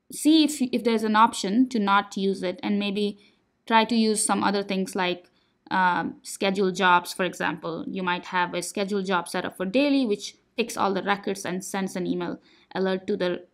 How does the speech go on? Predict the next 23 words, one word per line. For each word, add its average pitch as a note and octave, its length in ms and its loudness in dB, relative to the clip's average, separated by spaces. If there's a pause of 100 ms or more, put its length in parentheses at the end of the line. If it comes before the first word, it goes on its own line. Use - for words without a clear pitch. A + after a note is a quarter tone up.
(120)
respective G3 800 -6
people. - 440 -4 (260)
I - 80 -6
think G3+ 220 -4
that G3+ 200 4
would G3 200 -6
be G3 120 0
a G3 60 -2
better, G3+ 520 -4 (340)
uh, F3+ 320 0
architecture A3 720 -4
r-, - 140 -10
rather F#3+ 220 -2
than F#3+ 120 0
using F#3 480 -4
time-based F#3 480 -6
workflow F3 340 -8
for - 120 -10
everything. D#3+ 500 -10 (340)
So - 460 -4 (100)
use D4 300 2
it - 140 -6
sparsely, C4 840 -2